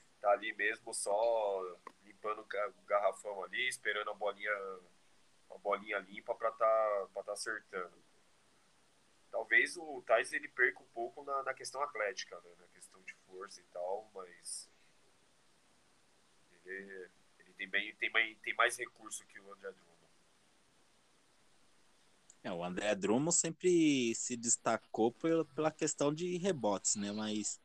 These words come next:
Speaker 2: questão ofensiva e defensiva dele nunca, nunca foi um, um primor, né? É, e aí agora qual será,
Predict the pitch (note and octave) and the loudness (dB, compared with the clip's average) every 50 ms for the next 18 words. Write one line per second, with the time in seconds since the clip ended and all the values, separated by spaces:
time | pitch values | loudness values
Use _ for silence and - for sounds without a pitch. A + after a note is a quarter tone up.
0 | _ _ - - - - - _ - - A2 - - - G#2 G#2 G#2+ A2 A2 G#2+ | _ _ -20 -20 -20 -20 -20 _ -8 -6 -4 -4 -2 0 0 2 2 2 2 2
1 | G#2+ - - A#2 G#2 G2+ - - - A2+ G#2+ G#2+ A#2 A2+ A2+ A2 - - A2 - | 2 0 0 -2 2 4 4 4 4 2 2 0 0 0 -2 -2 -2 -2 -4 -2
2 | - - A#2 A2 G#2+ A2 G2+ F#2+ G2+ A2 A#2+ B2+ C3 C3+ C3+ - C#3+ C3 B2+ A#2+ | -2 -2 0 0 0 0 0 0 0 0 0 0 -2 -4 -2 0 2 4 4 4
3 | A#2 A2+ G#2+ - _ _ _ - - _ - A2 A2 A2+ - C3 B2+ - - - | 2 2 -2 -4 _ _ _ -20 -20 _ -4 -4 -2 0 0 0 -2 0 4 6
4 | B2 A#2+ A#2+ A#2+ A#2 A#2 A2+ A2 G#2 G2 - - - - G#2+ G#2+ - - A#2 A#2 | 6 6 6 6 4 4 2 0 0 -2 -4 -8 -8 -6 -6 -6 -4 0 2 4
5 | A2+ G#2+ G2 F#2+ F#2 F#2 F2+ F2+ F#2 F#2+ G2 - _ _ _ _ _ - - - | 4 6 6 6 4 4 4 2 0 -2 -4 -4 _ _ _ _ _ -20 -20 -20
6 | _ _ - - G2 F#2+ F#2 F2+ F2+ F2+ F2+ F2+ F2 F2 F2 E2+ - - - - | _ _ -14 -8 -4 -2 -2 0 0 -2 -2 -4 -4 -4 -6 -8 -10 -12 -16 -20
7 | _ _ _ _ _ - - - - _ _ _ _ _ _ _ - A2 G#2+ A2+ | _ _ _ _ _ -20 -20 -20 -20 _ _ _ _ _ _ _ 0 4 8 12
8 | B2 C#3 D3 D3 D3+ E3 F#3+ G3+ G#3 F#3 F#3+ F#3+ G#3 A3+ A3 - - A3+ A3+ A#3 | 12 12 12 12 12 12 12 12 12 12 12 12 12 12 12 8 8 8 8 8
9 | - - B3 A#3 A3 A3 A3+ A#3 A3+ A3 G#3 G3 F3+ E3+ D#3 | 6 6 8 10 12 12 12 12 12 12 12 12 10 8 8